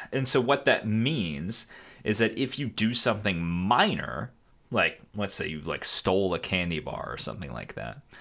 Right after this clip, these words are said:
it would be immoral or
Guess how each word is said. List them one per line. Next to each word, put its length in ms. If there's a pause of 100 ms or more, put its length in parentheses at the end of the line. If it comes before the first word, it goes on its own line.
(480)
it 160
would 300
be 460
immoral 920
or 260